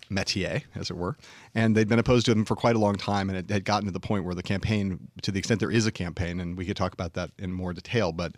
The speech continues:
that the, whatever campaign exists was totally dysfunctional, and, um, they eventually went to their father and said, "You gotta go. Um, this is, we, we can't have two people ostensibly running this campaign, the other being Paul Manafort, who's really the campaign manager, in fact."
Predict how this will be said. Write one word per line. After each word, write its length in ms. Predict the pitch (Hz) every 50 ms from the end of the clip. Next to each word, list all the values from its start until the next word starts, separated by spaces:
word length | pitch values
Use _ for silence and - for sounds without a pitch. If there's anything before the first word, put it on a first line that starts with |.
| - - - - - _ _ -
that 200 | 98 95 - 107
the, 80 | 110
whatever 380 | 92 95 104 113 110 110 98 - - - -
campaign 380 | - 104 101 92 95 107 98
exists 560 | 90 87 87 87 107 110 90 - - - - 98
was 160 | 95 92 -
totally 340 | - - 127 120 107 101 92
dysfunctional, 680 | 90 87 - - 98 101 - - 90 87 87 92 90 - -
and, 320 | 113 95 92 90 92 87 - - - - - - - - - -
um, 180 | 92 92 90 92
they 100 | 98 95
eventually 320 | 92 92 90 - - 95
went 120 | 92 87 -
to 60 | -
their 100 | 92 85
father 320 | - 90 87 90 90 87
and 100 | 90 87
said, 260 | - 101 90 85 82 85 - - _
"You 100 | - 107
gotta 160 | 101 117 98 95
go. 300 | 95 117 110 92 - - _ _ _ - 175 185
Um, 320 | 104 95 95 92 87 82 - -
this 180 | 101 90 - -
is, 100 | 90 90
we, 160 | 90 98 95
we 180 | 90 - 98 90
can't 180 | - 113 101
have 100 | 104 -
two 160 | - - - 98
people 300 | - 107 101 - 92 90
ostensibly 420 | - - 92 95 - - - 90
running 220 | 92 95 92 92
this 120 | 90 87 -
campaign, 360 | - 95 87 87 98 85 87
the 80 | 87 87
other 120 | 85 85
being 160 | 85 87 85
Paul 180 | - - 92 90
Manafort, 420 | 90 87 87 92 - - 85 -
who's 240 | 85 90 90 85 -
really 160 | 95 92 87
the 80 | 78 82
campaign 340 | - 85 80 76 90 85 82
manager, 320 | 87 78 82 82 - 82
in 60 | 85
fact." 340 | - 95 95 85 - -